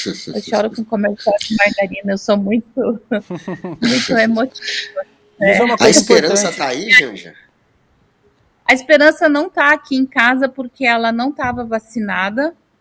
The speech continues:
Speaker 1: né? Ela tá na casa de um, do Misael, que trabalha aqui com a gente, que é na equipe, é, de segurança do presidente, que trabalha com o presidente há vinte anos, que é, assim, o meu, ele que me ajuda aqui com, com as meninas também.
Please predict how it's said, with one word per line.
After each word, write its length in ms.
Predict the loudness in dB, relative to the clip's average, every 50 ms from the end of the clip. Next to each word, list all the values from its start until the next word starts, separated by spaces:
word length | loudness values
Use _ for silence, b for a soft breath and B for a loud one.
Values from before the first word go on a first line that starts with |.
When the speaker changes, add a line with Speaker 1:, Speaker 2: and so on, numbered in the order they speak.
| _
Speaker 1:
né? 320 | -6 -2 0 0 0 -2 -4 b b b b b b b
Ela 260 | -6 -4 -2 -2 -2
tá 180 | -4 -4 -4 -4
na 140 | -2 -4 -6
casa 440 | -6 -4 -2 -2 -2 -2 -4 -8 -10
de 180 | -10 -10 -12
um, 300 | -10 -8 -8 -10 -10 -12 -16 -20 -20 _ _ _ _
do 300 | _ -14 -14 -12 -14 -12 -10
Misael, 520 | -10 -10 -6 -4 -4 -2 0 0 -2 -2
que 100 | -4 -8
trabalha 440 | -8 -8 -8 -4 -2 -2 -2 -2 -4
aqui 200 | -6 -8 -14 -16
com 120 | -10 -8
a 60 | -8 -8
gente, 300 | -6 -8 -8 -8 -10 -10
que 100 | _ -8
é 60 | -6
na 120 | -6 -6
equipe, 680 | -8 -10 _ -18 -18 -18 _ _ -8 -8 -8 -8 -10 -14 _
é, 240 | -8 -6 -6 -6 -6
de 120 | -8 _
segurança 440 | -10 -10 -8 -6 -6 -6 -6 -6 -10
do 60 | -16
presidente, 480 | -16 -14 -14 -12 -8 -6 -6 -6 -6 -8
que 100 | -16 -12
trabalha 340 | -10 -8 -2 -2 -2 -2 -2
com 80 | -6
o 40 | _
presidente 440 | _ -10 -10 -6 -6 -8 -6 -6 -8
há 40 | -8
vinte 300 | -6 -8 -8 -6 -6 -4
anos, 280 | -2 -2 -2 -4 -6
que 120 | -2 0 0
é, 160 | 0 0 b b b b b b b b
assim, 420 | -8 -8 -8 -8 -10 -8 -8 -6
o 40 | -6
meu, 520 | -6 -4 -4 -2 -2 -2 -4 -6 -8 -12 _ _ _ _ _ _ _
ele 260 | _ -4 -4 -4 -4 -8
que 360 | -10 -10 -8 -8 -6 -4 -4
me 120 | -2 -2 -2
ajuda 380 | -2 -4 -4 -6 -4 -4 -4
aqui 220 | -6 -8 _ -14 -16
com, 300 | -10 -8 -8 -8 -8 -10
com 180 | -8 _ -6
as 140 | -4 -4 -4
meninas 480 | -6 -6 -6 -6 -4 -2 -2 -4 -4 -6
também. 500 | -8 -8 -6 -4 -2 -2 -2 -4 -6